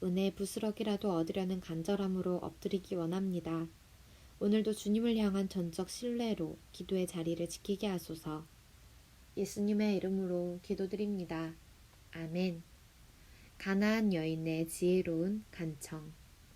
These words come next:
오늘의 찬송, 주께 가까이. 찬양의 가사를 함께 읽습니다. 주께 가까이 날 이끄소서. 간절히 주님만을 원합니다.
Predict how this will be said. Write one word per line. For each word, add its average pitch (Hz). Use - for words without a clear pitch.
오늘의 220
찬송, 170
주께 190
가까이. 165
찬양의 254
가사를 196
함께 165
읽습니다. 160
주께 -
가까이 185
날 160
이끄소서. 156
간절히 165
주님만을 185
원합니다. 160